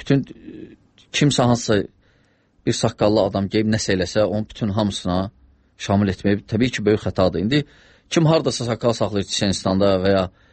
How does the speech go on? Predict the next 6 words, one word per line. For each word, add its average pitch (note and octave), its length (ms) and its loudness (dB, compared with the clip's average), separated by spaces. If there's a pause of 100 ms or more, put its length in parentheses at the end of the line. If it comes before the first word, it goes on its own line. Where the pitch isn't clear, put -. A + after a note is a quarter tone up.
(680)
e, - 280 -2 (840)
Afqanistanda, G2+ 840 0 (720)
onlarla D3+ 320 2
bağlamaq B2 480 -2
çox C3 260 -8
bizim G#2 280 -8